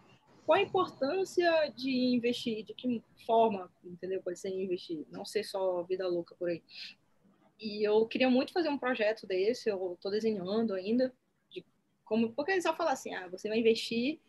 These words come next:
e daqui a dez anos vai ter." Dez an-, hoje em dia a gente já consegue lidar muito bem com o longo prazo. Dez anos pra gente não é nada, é bem ali, tá na esquina, tranquilo.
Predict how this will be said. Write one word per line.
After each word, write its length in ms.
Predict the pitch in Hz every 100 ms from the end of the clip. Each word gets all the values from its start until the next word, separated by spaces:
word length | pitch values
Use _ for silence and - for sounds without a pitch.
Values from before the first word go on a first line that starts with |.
| _ - _ _
e 60 | -
daqui 240 | 220 226
a 60 | 226
dez 340 | 208 226 269
anos 340 | 240 233 220 202
vai 120 | 185
ter." 260 | - - -
Dez 220 | 247 349
an-, 140 | 330 320
hoje 180 | - 392
em 80 | 285
dia 160 | 240 269
a 40 |
gente 160 | 240 226
já 80 |
consegue 420 | 226 330 294 226 226
lidar 260 | 220 214
muito 400 | 208 220 311 -
bem 180 | 233 240
com 120 | -
o 40 | 233
longo 140 | 233
prazo. 380 | - 151 - -
Dez 180 | 220 226
anos 140 | 247
pra 80 | 233
gente 160 | 233 233
não 80 |
é 40 | 226
nada, 380 | 185 196 226 196
é 40 |
bem 160 | 196 214
ali, 160 | 208
tá 100 | 220
na 80 | 202
esquina, 440 | 185 - 220 220 226
tranquilo. 420 | 247 - 175